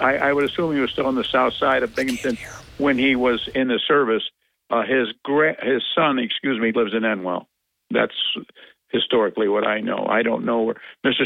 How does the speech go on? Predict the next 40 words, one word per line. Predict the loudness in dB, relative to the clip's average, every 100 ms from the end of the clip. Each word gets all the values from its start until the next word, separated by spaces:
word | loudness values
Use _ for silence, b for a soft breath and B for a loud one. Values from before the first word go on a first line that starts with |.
| 4
Saraceno, | 2 4 2 2
but | 2
it's, | 2 0
uh, |
right | 2 2
across | 2 0 0
from | -2
the | -2
Security | -2 0 2
Mutual | 2 0 0 0
building. | 0 2 -2 -6 b b b 0
And | 2
he | 2 0
took | 0 0
the | -6 -6 -2
photographs | 0 0 2 2 2 0 -2
of | -2
most, | 0 -2 -2 -8
uh, | -4 -4 -4 -10 _ -14 -8
high | -2 0
school | 0 0 2
graduations, | 2 2 0 0 0 0 -2 -2 -4
et | -2
cetera, | -2 -2 -4
et | -4 -2
cetera. | -4 -4 -10 _ _ _ b b b 0
He | 2
was | 2
in | 0 2
business | 0 0 -2
for | -2
a | -2
long | 0 -2 -4
time | -4 -2 -2 -2
there. | -4 -6 B B
It's | 0 2
a | 0
really | 2 2 2 0 -2
significant | -2 -2 -2 -2 -2
story. | -2 0 2 0